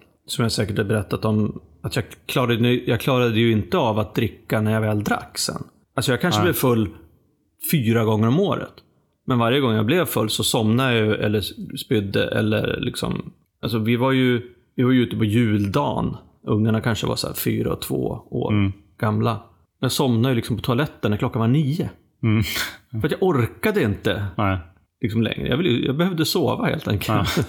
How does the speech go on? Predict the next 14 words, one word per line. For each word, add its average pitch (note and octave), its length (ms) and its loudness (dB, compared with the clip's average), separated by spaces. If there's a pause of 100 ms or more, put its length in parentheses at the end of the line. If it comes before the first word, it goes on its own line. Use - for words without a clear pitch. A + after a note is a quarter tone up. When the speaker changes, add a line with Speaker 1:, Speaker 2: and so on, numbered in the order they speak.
Speaker 2:
Ja. - 300 -2
<laughs> - 0 - (840)
Kroppen C3 260 -2
lade G2+ 160 0
ner. - 200 -6 (460)
Speaker 1:
Ja. G#2 520 -2 (160)
Men C3 100 0
sen E3+ 260 0
så F3 100 2
tänker C3+ 380 0
jag A2+ 140 -2
på, A2 380 0 (1000)
alltså, C3 200 -4
närmare, A#2 1040 0